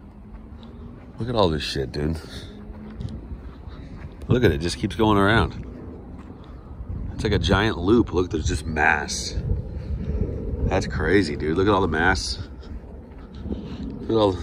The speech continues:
all those freaking water inlets. What the heck, dude? This is nuts. There's no organization to this whatsoever.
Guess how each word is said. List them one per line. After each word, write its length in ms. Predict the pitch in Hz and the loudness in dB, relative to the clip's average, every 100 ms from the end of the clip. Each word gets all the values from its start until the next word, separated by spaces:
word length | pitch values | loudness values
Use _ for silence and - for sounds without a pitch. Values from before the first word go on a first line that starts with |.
| - - - - - | -8 -8 -8 -6 0
all 160 | 90 92 | 6 6
those 160 | 82 | 6
freaking 240 | 98 90 82 | 4 4 4
water 340 | 71 85 92 | 6 8 8
inlets. 540 | 98 101 104 101 - - - - - - - - - - - - - - - - - | 8 6 4 2 -4 -6 -12 -16 -14 -14 -14 -12 -12 -12 -14 -12 -8 -8 -6 -8 -8
What 200 | - - | -8 -8
the 80 | - | -6
heck, 720 | 90 - - - 110 110 - | -6 -6 -8 -8 -8 -10 -10
dude? 320 | - 117 - - - - - - - - - - - - - - - - - - - - | -8 -6 -6 -8 -12 -12 -12 -12 -10 -8 -8 -10 -12 -12 -12 -10 -10 -10 -12 -12 -10 -4
This 140 | 92 95 | -2 0
is 180 | 135 - | -2 -2
nuts. 320 | 92 - - | -4 -4 -2
There's 220 | 85 90 | -2 0
no 300 | 98 117 120 | -2 0 2
organization 640 | 92 98 95 85 95 85 | 2 4 4 4 2 0
to 60 | 76 | -4
this 200 | 76 71 | -6 -4
whatsoever. 500 | 80 80 85 76 69 | -6 -2 -2 -2 -4